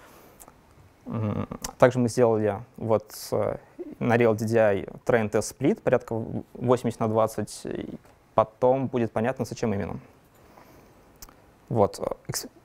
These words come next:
эксперименты, результаты. А,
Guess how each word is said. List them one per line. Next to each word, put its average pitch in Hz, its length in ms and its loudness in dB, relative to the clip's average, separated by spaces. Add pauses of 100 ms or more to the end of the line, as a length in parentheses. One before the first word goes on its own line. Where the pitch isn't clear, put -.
эксперименты, - 540 2
результаты. 151 580 0 (2250)
А, 107 240 -2